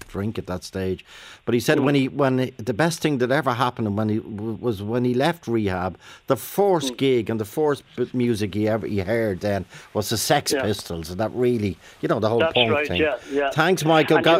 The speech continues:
Speaker 2: know
Speaker 1: go, yeah, sorry.
Speaker 2: Yeah, sorry, just one more thing. And you know what, mate? You know what is so extraordinary? Even though the Irish were sort of looked upon and Shane kept the spirits up of the Irish over there, at his concerts,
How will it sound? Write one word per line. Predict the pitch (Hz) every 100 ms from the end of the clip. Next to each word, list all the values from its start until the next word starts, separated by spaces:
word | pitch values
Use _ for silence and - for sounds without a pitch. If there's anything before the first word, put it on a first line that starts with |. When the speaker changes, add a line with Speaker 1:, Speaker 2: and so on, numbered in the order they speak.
| 214
Speaker 2:
know | 156
Speaker 1:
go, | 147
yeah, | 147 151 - -
sorry. | - 127 - - - _ -
Speaker 2:
Yeah, | 180 -
sorry, | 180 160
just | 185 -
one | 185
more | 170 156
thing. | - 156 143
And | 156
you | 151
know | 196
what, | 214 208
mate? | 170 160 156
You | 175
know | 180 190
what | 202
is | 160 - -
so | 175 156
extraordinary? | - - 151 143 131 117 - - - - - -
Even | 190 226 196 185
though | 160 156 147 - - - - -
the | 170
Irish | 165 165 -
were | 151
sort | - 156 143
of |
looked | 135 147 -
upon | 135 - 135 127 -
and | 131
Shane | - 156 151
kept | 143 147 147
the | 127 -
spirits | 160 139 -
up | 143 -
of | 127
the | 139
Irish | 139 131 120 139
over | 127 123
there, | 131 127 117 - - - - - - -
at | 247 -
his | 226 - -
concerts, | 170 147 - 123 -